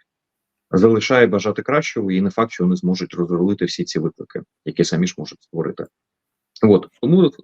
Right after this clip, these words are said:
факт от зовнішній наших партнерів, які зрозуміли, що будуть весь час намагатися емоції згашати і показувати, дивіться, куди це призведе. Тому фактор частина здорових сил всередині і Офісу Президента, і всередині української влади в цілому, і всередині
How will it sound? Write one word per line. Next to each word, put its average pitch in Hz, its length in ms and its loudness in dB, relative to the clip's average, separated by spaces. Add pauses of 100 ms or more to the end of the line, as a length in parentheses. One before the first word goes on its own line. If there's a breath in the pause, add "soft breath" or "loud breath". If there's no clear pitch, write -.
(180)
факт - 280 0
от 98 120 -4
зовнішній 175 560 -2 (240)
наших 120 260 -4
партнерів, 110 480 0
які 98 340 0 (300)
зрозуміли, 107 460 4
що 95 180 -8
будуть 98 260 -2
весь 95 140 4
час - 260 0
намагатися 90 840 0 (1000)
емоції 104 520 4
згашати 92 600 -2
і 92 220 0
показувати, 90 680 0
дивіться, 90 380 -2
куди 87 220 -2
це - 180 -10
призведе. 80 400 -4
Тому 123 260 0
фактор 113 360 0
частина 101 420 -2
здорових 90 380 0
сил - 140 -8
всередині 135 540 0
і 107 60 2
Офісу 107 320 -6
Президента, 95 500 -2
і 85 40 -4
всередині 92 480 2
української 90 500 0
влади 87 260 4
в - 40 -4
цілому, 87 360 2
і - 20 -2
всередині 85 520 0